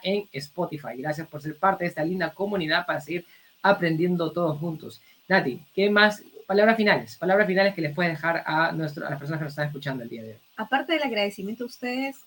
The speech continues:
Speaker 2: luchen por sus sueños, encuentren lo que le hagan feliz y créanme que el resto viene sin pedirlo,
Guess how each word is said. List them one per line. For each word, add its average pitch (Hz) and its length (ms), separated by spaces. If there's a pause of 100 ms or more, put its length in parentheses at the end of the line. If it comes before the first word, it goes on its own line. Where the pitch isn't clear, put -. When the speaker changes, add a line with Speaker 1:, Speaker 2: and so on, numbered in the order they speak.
(120)
Speaker 2:
luchen 392 300
por 269 120
sus 262 180
sueños, - 440
encuentren 339 520
lo 302 100
que 226 100
le 214 120
hagan 262 260 (120)
feliz 196 640 (180)
y 262 120
créanme 311 360
que 214 60
el 214 80
resto 226 320
viene 220 440 (800)
sin 403 160
pedirlo, 233 420